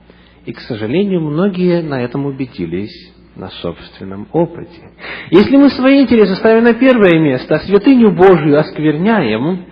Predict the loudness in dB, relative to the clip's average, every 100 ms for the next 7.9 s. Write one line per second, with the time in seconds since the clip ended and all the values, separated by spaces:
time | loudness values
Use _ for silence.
0 | -20 -20 -20 -2 2 4 4 4 4 0
1 | -6 -10 -2 2 2 0 -8 -6 0 2
2 | 2 2 2 0 -2 -8 -8 -6 -6 -4
3 | -4 -6 -8 -4 -2 -2 -2 -2 -4 -6
4 | -10 -4 -2 -2 -4 -6 -6 -6 -8 -12
5 | -10 -8 -8 -8 -8 -8 -8 -10 -16 -20
6 | _ _ _ _ _ _ _ _ -12 -8
7 | -8 -10 -12 -12 -10 -10 -10 -12